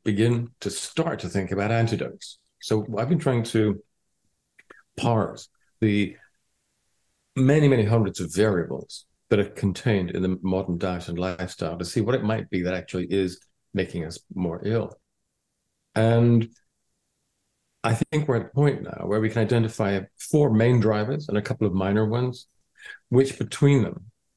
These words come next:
are making us much more vulnerable, which are, um, reducing our ability to buffer ourselves from the, the problems and the stresses that you incur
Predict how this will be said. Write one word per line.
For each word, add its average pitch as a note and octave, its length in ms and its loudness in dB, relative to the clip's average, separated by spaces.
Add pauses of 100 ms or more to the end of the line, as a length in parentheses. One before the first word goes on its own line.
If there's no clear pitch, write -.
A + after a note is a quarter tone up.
(100)
are A2+ 100 4
making A#2 440 0
us - 460 -4
much A2 380 -2
more G#2 120 2
vulnerable, F2+ 520 -4
which A2 360 -4
are, G2+ 500 0 (220)
um, F#2 380 -2 (320)
reducing B2 540 2
our G2+ 340 0
ability A#2+ 600 -2
to - 120 -2
buffer B2 540 -2
ourselves - 720 -8 (240)
from G#2+ 800 2 (300)
the, G2+ 680 0
the G2+ 100 -2
problems A2 600 0
and G2 100 0
the F#2 60 -4
stresses - 800 -4 (320)
that G2+ 260 0
you G#2+ 180 0
incur G2+ 440 0